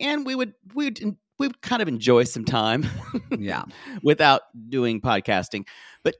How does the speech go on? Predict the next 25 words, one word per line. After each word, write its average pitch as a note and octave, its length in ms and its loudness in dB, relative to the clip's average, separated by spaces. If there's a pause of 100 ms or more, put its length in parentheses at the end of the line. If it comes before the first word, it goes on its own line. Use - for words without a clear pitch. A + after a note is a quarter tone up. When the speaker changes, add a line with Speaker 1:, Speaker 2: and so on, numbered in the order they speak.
Speaker 1:
during A#3 540 -2
that G#2 260 0
time, F2+ 540 -2
you're B2 180 -8
going B2+ 180 -8
to B2 60 -8
get B2 160 -6
some - 160 -16
special, C3 1000 -4 (540)
uh, G2 280 -2
collabs. C3 960 2 (240)
Um, A#2 520 -2
I B2 120 -2
can B2+ 160 -8
go D3 120 2
ahead C3 100 2
and G2+ 120 -6
definitely A#2+ 320 0
announce F2+ 440 -4
our, F2 580 0
our F#2+ 260 -10 (100)
Crappens, F2 600 -4
our G2+ 80 -6
gay G2+ 220 -4
Crappens F2+ 560 -8